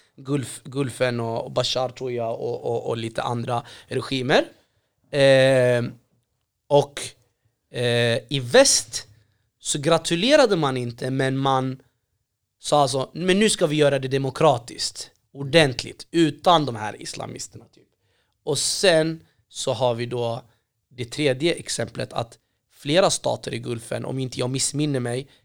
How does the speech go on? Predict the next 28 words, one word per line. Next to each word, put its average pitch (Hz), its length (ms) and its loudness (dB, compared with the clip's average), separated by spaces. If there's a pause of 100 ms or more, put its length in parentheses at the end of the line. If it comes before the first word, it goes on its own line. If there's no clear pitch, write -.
(120)
Kuwait, 127 600 -2 (140)
Saudiarabien, 120 840 -2 (260)
Arabemiraten 117 680 -2
och 151 220 -4
Bahrain, 117 460 -4 (260)
betalade 139 720 4
en 127 180 -2
summa 135 560 -2 (380)
runt 147 360 -4
tolv 147 320 2
miljarder 139 420 -2
dollar, 143 360 0
tror - 180 -6
jag, 123 40 -2
eller 123 100 -8
någonting 127 320 -8
liknande, 120 600 -8 (420)
till 139 400 -2 (260)
Sisi-regimen 117 760 -8
som 113 160 -10
en 117 80 -8
stöd - 460 -8
eller 117 120 -8
support 117 560 -10
nu 117 220 -10
i 120 100 -8
den 117 140 -8
här 113 260 -6